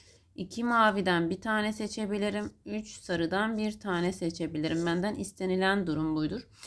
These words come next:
Şimdi tüm durumu hesaplayalım. Kaç tane top var? Dört burada, iki burada, altı, üç de burada, dokuz. Dokuz toptan kaç tane top çekeceğim? Üç top çekeceğim. Dokuzun üçlüsü.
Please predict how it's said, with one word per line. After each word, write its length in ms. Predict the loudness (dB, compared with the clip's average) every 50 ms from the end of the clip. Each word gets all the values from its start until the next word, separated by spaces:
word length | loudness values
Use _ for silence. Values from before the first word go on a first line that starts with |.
| -20 -20 -20 -14
Şimdi 220 | -2 0 0 0 2
tüm 220 | 4 6 6 6
durumu 240 | 6 4 4 4 4
hesaplayalım. 640 | 2 4 6 4 4 4 4 0 2 2 2 2
Kaç 240 | 0 -2 -2 -2 0
tane 280 | 0 0 0 0 -2 -2
top 300 | -2 -4 -4 -4 -2 2
var? 260 | 2 2 2 2 2
Dört 280 | 0 0 0 -2 -6
burada, 320 | -6 -6 -2 2 2 2 2
iki 320 | 2 -2 -4 -4 -6 -4
burada, 360 | -2 -2 -2 0 0 0 2
altı, 380 | 2 2 2 2 2 0 -4 -4
üç 240 | -4 -4 -4 -4 -6
de 120 | -6 -4
burada, 300 | -4 -4 -4 -4 -2 0
dokuz. 400 | 0 0 -2 -2 -6 -6 -6 -8 -20 -20 -20 -20 _ _ -10
Dokuz 320 | -10 -8 -8 -10 -10 -4
toptan 440 | -4 -4 -4 -4 -4 -2 -2 -2 -2
kaç 240 | -2 -4 -4 -2 -2
tane 240 | -2 -2 -2 -2
top 220 | -2 -4 -4 -4 -4
çekeceğim? 460 | -6 -6 -4 -2 -4 -2 -2 -4 -4 -6
Üç 200 | -8 -10 -8 -6
top 200 | -8 -8 -8 -6
çekeceğim. 500 | -4 -4 -4 -6 -6 -4 -4 -4 -4 -6 -8 -18 -20 -20 -20 -10 -8
Dokuzun 380 | -8 -8 -6 -4 -4 -4 -2 -2
üçlüsü. 640 | -4 -6 -6 -6 -6 -8 -8 -6 -8 -6 -6 -6